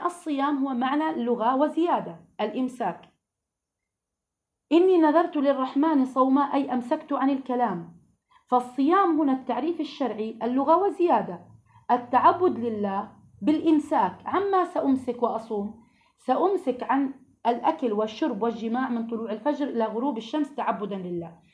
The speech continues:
كتب عليكم الصيام. ما معنى كتب عليكم الصيام؟ ما معنى كتب عليكم؟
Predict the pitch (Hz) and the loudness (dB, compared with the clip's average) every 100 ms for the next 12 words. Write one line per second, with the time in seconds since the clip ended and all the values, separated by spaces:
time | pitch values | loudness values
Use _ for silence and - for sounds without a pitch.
0 | _ _ 403 403 359 320 311 349 339 330 | _ _ 2 4 6 6 6 2 0 -2
1 | 330 311 - 240 214 170 - _ _ _ | -4 -4 -6 -6 -4 -8 -14 _ _ _
2 | _ _ 254 370 403 370 339 330 339 285 | _ _ 0 2 4 4 2 2 -2 2
3 | 254 233 240 247 302 262 254 - 226 208 | 4 6 4 0 0 0 0 -4 -4 -2
4 | 208 - _ - 330 311 269 262 - - | -4 -10 _ -2 2 2 2 0 -2 -4
5 | 202 214 220 214 208 202 | -2 -2 -4 -6 -8 -10